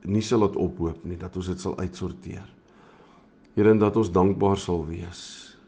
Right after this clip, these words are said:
Partykeer voel ons, ons het niks om voor dankbaar te wees nie, maar as ons net bietjie kyk na mense om ons, dan besef ons dat ons het so baie om voor dankbaar te wees. Here, en dan kom haal ons krag by U vanoggend.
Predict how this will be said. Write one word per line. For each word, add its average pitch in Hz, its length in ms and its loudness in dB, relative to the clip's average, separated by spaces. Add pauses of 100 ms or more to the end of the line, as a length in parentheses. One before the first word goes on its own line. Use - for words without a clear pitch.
(640)
Partykeer 107 400 0
voel 104 300 2
ons, 95 180 0
ons 92 80 0
het 98 100 0
niks 104 240 2
om 107 140 0
voor 90 160 -2
dankbaar 80 480 -6
te 82 80 -8
wees 82 300 -10
nie, 92 100 -14
maar 92 160 -10
as 95 80 -14
ons 87 160 -12
net 113 240 0
bietjie 120 240 -4
kyk 117 260 -2
na 110 80 0
mense 110 340 -2
om 117 280 -2
ons, 131 140 -4 (580)
dan 85 160 -4
besef 95 400 -2
ons 90 220 -6
dat 82 180 -8
ons 82 300 -8
het - 100 -18
so 127 400 4
baie 90 240 2
om 87 80 -2
voor 90 240 -2
dankbaar 82 480 -6
te - 140 -14
wees. - 260 -16 (720)
Here, 110 160 4
en 120 120 6
dan 107 200 4
kom 135 160 2
haal 110 220 6
ons 123 100 -4
krag 139 320 -2
by 135 80 0
U 90 240 -2
vanoggend. - 640 -10